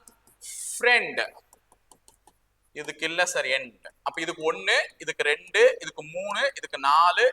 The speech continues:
இதுக்கு அஞ்சு, இதுக்கு ஆறை கூட்டி எழுதணும். F கூட ஒண்ணை கூட்டுங்க, G.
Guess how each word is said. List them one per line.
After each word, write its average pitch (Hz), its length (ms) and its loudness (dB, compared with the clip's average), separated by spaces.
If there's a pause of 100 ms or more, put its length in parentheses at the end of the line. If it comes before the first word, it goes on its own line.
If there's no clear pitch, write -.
இதுக்கு 151 260 -4
அஞ்சு, - 380 -6 (140)
இதுக்கு 156 180 -2 (140)
ஆறை 160 220 4
கூட்டி 139 260 -2
எழுதணும். 117 260 -8 (440)
F - 60 -8 (100)
கூட 277 160 8
ஒண்ணை 262 200 2
கூட்டுங்க, 262 280 6 (720)
G. 214 40 2